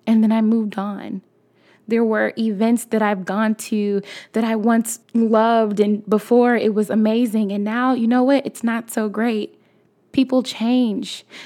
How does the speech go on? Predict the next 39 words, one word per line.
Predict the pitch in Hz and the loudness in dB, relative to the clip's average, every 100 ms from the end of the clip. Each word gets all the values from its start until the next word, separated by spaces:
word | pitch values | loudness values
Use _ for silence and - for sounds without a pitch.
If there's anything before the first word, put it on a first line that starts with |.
| - | -2
and | 220 | -2
the | |
people | - 247 254 | 0 0 2
that | 233 | 2
I | 226 | 0
met | 214 220 220 | 0 -2 0
didn't | 247 240 | 0 2
make | 226 233 | 2 0
me | 226 226 | 0 0
feel | 208 226 214 | 0 -4 -4
good. | 190 208 - 202 190 _ _ _ _ | -4 -2 -2 -4 -6 _ _ _ _
But | 233 | -4
that | 220 277 | -2 0
doesn't | 277 269 254 - | 2 4 2 0
stop | - 233 - 240 | -2 -2 -2 -2
me | 220 | -2
from | - 220 | 0 -2
still | - - 220 | -2 -6 -6
getting | 185 226 226 | -2 0 0
out | 208 220 220 | 0 -4 -2
there | 214 | -2
and | 214 220 | 0 -2
connecting | - 220 220 220 - 220 | 0 2 0 -2 -2 0
with | 208 - | 0 0
other | 214 220 | 0 0
women | 190 202 208 196 | -2 -2 -4 -4
and | 196 | -8
trying | - 208 208 214 | -6 -6 -4 -4
to | - | -4
learn | 208 214 220 226 220 208 - - - | -2 0 2 2 0 -2 -4 -20 -8
from | - 220 | -2 -2
other | - 214 220 | 0 0 0
women, | 190 202 233 202 196 | 0 -2 -2 -2 -2
whether | 214 208 214 | 0 2 2
that | 214 - | 0 -2
be | 226 - | -4 -2
on | 214 214 | 0 -2
social | - 214 - | -2 -4 -2
media | 220 202 202 220 247 254 | -2 -2 -2 -4 -4 -4